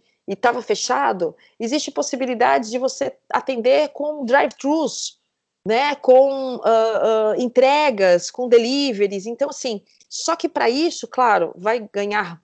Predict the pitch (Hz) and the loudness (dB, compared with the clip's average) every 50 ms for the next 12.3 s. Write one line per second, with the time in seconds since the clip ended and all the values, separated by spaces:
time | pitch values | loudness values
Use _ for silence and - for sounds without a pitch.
0 | _ 185 185 208 254 302 269 226 190 180 165 165 180 185 180 - - 185 175 175 | _ -6 0 0 0 0 0 -2 -4 -4 -6 -6 -6 -8 -8 -8 -10 -10 -6 -2
1 | 196 233 262 247 - _ - - - 214 202 180 - - _ 262 269 - 240 - | -2 -2 -2 -2 -8 _ -20 -6 -4 -4 -4 -4 -6 -10 _ -10 -4 -4 -2 -2
2 | 202 180 180 175 - 180 165 165 190 233 262 247 214 - - - _ _ _ _ | -2 -4 -4 -6 -6 -8 -6 -2 0 0 0 0 -2 -6 -14 -20 _ _ _ _
3 | _ _ _ _ _ _ 269 269 262 262 277 277 285 277 277 269 269 269 277 269 | _ _ _ _ _ _ 6 6 6 6 0 0 -4 -4 -4 -2 0 2 2 2
4 | 269 269 262 262 - - 262 - - 247 262 269 262 - 294 285 - - - 254 | 0 0 -4 -4 -2 -2 -4 -2 -4 -8 -8 -8 -8 -8 -8 -8 -8 -8 -6 -2
5 | 254 254 277 285 - - _ - 247 - 269 262 - 247 254 269 - - 294 240 | 2 2 2 2 0 -8 _ -12 -4 -2 -2 -2 -2 -4 -6 -6 -6 -6 -6 -6
6 | 262 269 - - - 294 277 254 226 196 180 180 - 180 175 - 180 175 170 - | -6 -8 -10 -4 0 0 0 2 0 -2 -4 -6 -6 -8 -8 -8 -10 -12 -10 -10
7 | 185 175 - - - - - - - - - _ _ _ _ _ _ _ _ _ | -12 -12 -12 -12 -12 -12 -12 -14 -16 -18 -18 _ _ _ _ _ _ _ _ _
8 | _ _ _ _ - 175 240 247 269 - - _ _ 220 - - - 262 233 233 | _ _ _ _ -6 -2 0 0 0 -2 -8 _ _ -12 -10 -2 0 0 0 0
9 | 269 277 311 294 - 269 254 269 - 240 254 - 254 247 226 247 226 - 254 233 | -2 -4 -4 -2 -2 -2 -2 2 0 0 2 2 0 0 0 -2 -2 0 0 2
10 | 226 214 226 262 - - - 233 233 233 226 - - 233 220 - - - 220 - | 4 2 2 2 0 -2 -4 -2 -2 -2 -2 -2 -4 -6 -6 -4 -4 -4 -4 -4
11 | - 208 - 240 208 190 185 185 180 180 175 175 175 170 165 165 170 165 147 165 | -4 -8 -4 _ 2 4 6 6 4 4 2 2 0 2 2 2 0 -2 -4 -8
12 | 160 165 185 220 233 | -6 -4 -4 -4 -6